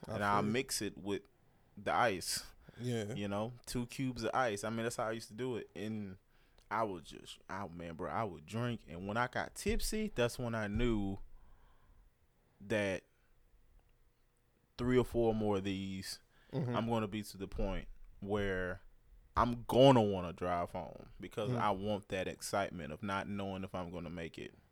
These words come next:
Speaker 1: Mm, mm.
Speaker 2: Which is v-, very, very not cool.
Speaker 1: Yeah, yeah. I've had to talk to, you know, uh,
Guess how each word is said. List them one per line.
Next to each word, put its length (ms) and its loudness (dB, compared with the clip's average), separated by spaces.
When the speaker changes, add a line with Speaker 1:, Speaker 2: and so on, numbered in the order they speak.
Speaker 1:
Mm, 460 2
mm. 280 -4
Speaker 2:
Which 420 -4
is 440 -10
v-, 120 -12
very, 840 6
very 360 0
not 260 0
cool. 400 -4
Speaker 1:
Yeah, 320 -6
yeah. 240 -8
I've 140 0
had 240 2
to 380 0
talk 340 4
to, 340 -2
you 160 -4
know, 320 -2
uh, 380 -2